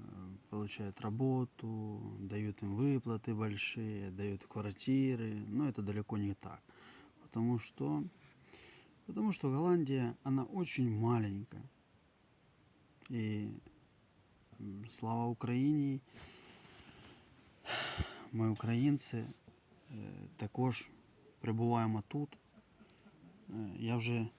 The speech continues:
тут знаходжуся майже півроку. В мене, е, є група інвалідності,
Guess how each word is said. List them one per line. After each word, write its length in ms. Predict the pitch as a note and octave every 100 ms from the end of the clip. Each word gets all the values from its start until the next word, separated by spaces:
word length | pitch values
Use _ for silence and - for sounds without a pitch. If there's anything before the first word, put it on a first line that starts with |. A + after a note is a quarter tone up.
| - - -
тут 380 | - A#2+ A#2 - B2 A2+
знаходжуся 880 | G#2 A2+ - A#2 A2+ A2 A2+ A2 A#2 - - -
майже 300 | G#2+ G#2 G2+
півроку. 800 | - A#2 A#2 D#3 D3+ - G#2+ G#2+ - - - -
В 160 | G2+ G#2+
мене, 500 | G#2+ G2 G2+ G2 G2 - - - - - -
е, 420 | - - - A2
є 160 | A2
група 560 | G2+ A2+ D3 C#3 B2 A#2
інвалідності, 1200 | A#2+ A2 G#2+ G#2+ D#3 C#3 B2+ A#2 - - A2 G#2